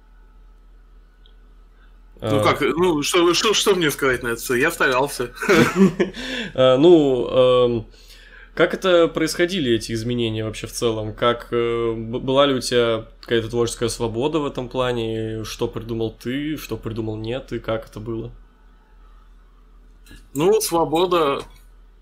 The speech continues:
Speaker 1: появилась достаточно, ну, позже, я так скажу, что последние только несколько лет, наверное. В принципе, у всех, э, не-,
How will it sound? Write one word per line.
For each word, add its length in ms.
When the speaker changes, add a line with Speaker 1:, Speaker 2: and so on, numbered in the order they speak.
Speaker 1:
появилась 460
достаточно, 960
ну, 160
позже, 460
я 120
так 160
скажу, 400
что 540
последние 500
только 220
несколько 360
лет, 280
наверное. 580
В 160
принципе, 400
у 120
всех, 420
э, 140
не-, 120